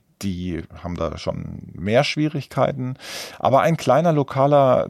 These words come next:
Player kann sich mitunter freuen, wenn sich überhaupt jemand bewirbt. Ähm, es gibt tatsächlich Nachrichten von Unternehmen, die haben erstmals in diesem Jahr nicht einen einzigen Bewerber.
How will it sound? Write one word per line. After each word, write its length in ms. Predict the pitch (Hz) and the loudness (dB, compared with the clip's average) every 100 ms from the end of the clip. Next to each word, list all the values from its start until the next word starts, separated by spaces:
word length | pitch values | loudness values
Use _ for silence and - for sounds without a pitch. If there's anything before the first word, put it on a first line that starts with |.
| - | 0
Player 440 | 123 135 147 139 - - - - - | 4 6 6 4 -2 -16 -20 -16 -2
kann 180 | 131 | 0
sich 140 | 131 123 | 0 0
mitunter 760 | 127 120 143 127 110 90 50 | 0 0 4 6 6 4 0
freuen, 680 | - - - 98 147 165 143 | -8 -6 2 4 6 4 0
wenn 160 | - 127 | 0 0
sich 140 | 127 | 2
überhaupt 460 | 113 123 143 - - | 0 2 2 0 2
jemand 420 | 113 87 80 78 | 2 2 0 -2
bewirbt. 640 | 95 76 78 - - - - - | -6 -2 -4 -4 -10 -18 -20 -6
Ähm, 600 | 104 104 101 98 85 69 - - 69 - | -2 0 0 -2 -4 -8 -14 -18 -16 -14
es 280 | - - - | -8 -6 -4
gibt 240 | - 185 - | -4 -2 0
tatsächlich 680 | 123 - 139 147 123 - - | 0 0 0 -2 -4 -10 -16
Nachrichten 680 | 73 82 107 - 139 - 123 | -10 -2 0 0 -4 -6 -4
von 160 | 120 | -4
Unternehmen, 800 | 120 123 110 120 123 120 123 143 | -2 0 0 -2 -4 -4 -2 -2
die 160 | 127 110 | 0 0
haben 120 | 110 | -2
erstmals 600 | - 110 135 - 123 127 | -4 -8 -8 -2 -2 -2
in 100 | - | -6
diesem 280 | 107 117 117 | -6 -4 -2
Jahr 180 | 104 110 | 0 0
nicht 280 | 120 - - | -2 -6 -6
einen 160 | 110 | -6
einzigen 480 | - 120 127 123 117 | -4 -4 -2 -6 -6
Bewerber. 480 | 101 92 80 80 | -4 -2 0 -4